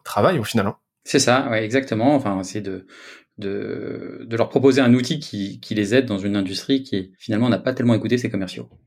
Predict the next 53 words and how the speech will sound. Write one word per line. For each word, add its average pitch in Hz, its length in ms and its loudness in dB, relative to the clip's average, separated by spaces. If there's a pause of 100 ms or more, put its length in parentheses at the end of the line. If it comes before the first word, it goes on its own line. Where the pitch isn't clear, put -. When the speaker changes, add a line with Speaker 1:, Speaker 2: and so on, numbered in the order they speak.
(260)
Speaker 1:
C'est, 98 680 0
c'est - 220 -8
souvent 117 220 2
ça. 107 240 0
C'est, - 200 -10
c'est, 117 320 4
c'est 120 160 0
marrant 120 300 4
d'ailleurs 110 300 0
parce - 180 -8
que 98 180 -10 (360)
c'est, - 260 0
c'est 120 140 -2
cet 117 220 -2
éternel 127 440 2
débat, 127 460 4
euh, 107 120 2
du, 107 300 -4
euh, 104 260 -2
du, 104 300 -6
du, 107 200 -10
du 107 120 -12
commercial 110 800 2
qui 104 100 -8
est, 92 100 -8
qui - 120 -4
est - 20 2
à 107 60 4
la 113 120 4
fois 120 600 2 (240)
l'un 113 260 4
des 123 100 6
moteurs 117 300 4
principaux 120 380 -2
des 113 120 0
entreprises 110 440 0
et 127 40 0
en 104 80 2
même 104 160 -2
temps, 120 380 4
euh, 92 300 0
bah, 101 260 0
euh, 92 200 0
le 104 140 -4
moteur 104 300 2
le 98 80 -2
plus - 140 -14
décrié 110 640 0
et, 107 80 4
euh, 98 40 0
le 98 80 -2
moins 107 140 2
considéré. 107 500 -2